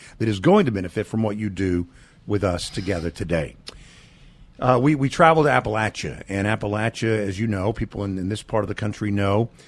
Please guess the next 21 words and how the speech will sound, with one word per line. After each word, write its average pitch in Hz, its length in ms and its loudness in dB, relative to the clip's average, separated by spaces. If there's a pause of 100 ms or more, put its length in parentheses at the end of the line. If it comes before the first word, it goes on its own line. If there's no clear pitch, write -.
(140)
that 104 140 0
as 101 140 0
you 107 80 -2
get 101 260 -2
the, 104 180 -4
the 101 140 -8
further 123 320 2
south 117 460 -2
you 101 100 -4
get, 104 180 0
it 107 80 0
gets 123 200 -4
pretty 269 300 -4
desperate. 95 520 -6 (340)
And 101 140 -4
we 131 140 2
were 151 160 4
there 117 360 2
on 101 120 -4
the 98 80 -4
southern, 143 560 2